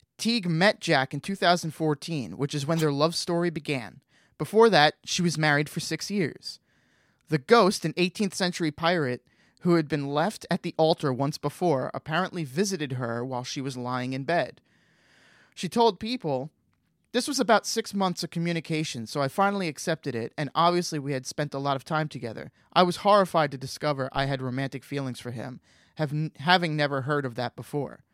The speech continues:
Uh, the two married because Teague wanted more than just a sexual relationship with the ghost. She said, "Growing up in Ireland in my era, you were taught that if a man bedded you,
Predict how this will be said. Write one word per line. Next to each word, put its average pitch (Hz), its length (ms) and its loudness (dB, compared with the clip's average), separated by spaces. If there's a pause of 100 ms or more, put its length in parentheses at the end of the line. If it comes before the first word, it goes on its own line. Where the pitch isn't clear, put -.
(680)
Uh, 135 240 2
the 135 100 -4
two 220 160 0
married 180 320 4
because 160 240 -4
Teague 165 240 -6
wanted 156 260 0
more 151 200 -2
than 156 80 -2
just 135 160 -8
a 143 40 -10
sexual 165 460 -4
relationship 151 540 -4
with 123 80 -12
the 123 60 -12
ghost. 127 420 -6
She - 160 -6
said, 151 280 -4
"Growing 175 300 -2
up 175 140 -6
in 160 80 -4
Ireland 151 420 -2
in 131 100 -8
my 156 220 -2
era, 123 300 -4
you 135 120 -6
were 127 140 -8
taught 175 400 0
that 135 100 -4
if 123 120 -8
a 131 40 -6
man 135 240 -4
bedded 165 380 -2
you, 123 280 -8